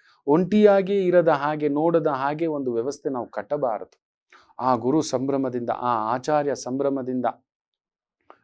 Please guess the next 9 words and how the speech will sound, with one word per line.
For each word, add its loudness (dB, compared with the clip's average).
ಎಲ್ಲರೂ 8
ನಿಮ್ 4
ನಿಮ್ 2
ಶಕ್ತಿ, -4
ನಿಮ್ -2
ಸುತ್ತಮುತ್ತ -4
ಒಂದು 0
ಟೀಚರ್ -2
ಅಂತಿದ್ದಾರೆ, -8